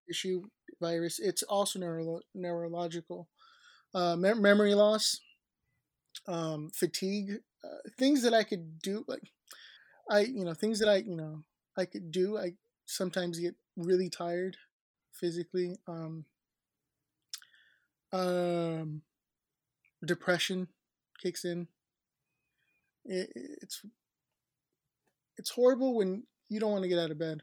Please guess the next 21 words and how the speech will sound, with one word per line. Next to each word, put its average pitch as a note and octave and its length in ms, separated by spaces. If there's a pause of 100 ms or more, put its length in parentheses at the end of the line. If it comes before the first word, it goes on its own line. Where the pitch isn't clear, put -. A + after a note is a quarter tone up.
(140)
you E3 80
know, D#3+ 240
just - 200
because E3+ 300
you F3 100
don't E3+ 100
wanna E3 160
deal E3 160
with E3 120
anything. D#3+ 520 (400)
You'd F3+ 120
rather F#3 220
just F3 240
sleep G3 220
it F#3 80
all F3+ 180
off. F3 360 (1500)
Uh, F#3+ 240
anxiety. F3 560 (1040)
Um, E3 680 (440)
we, G3 260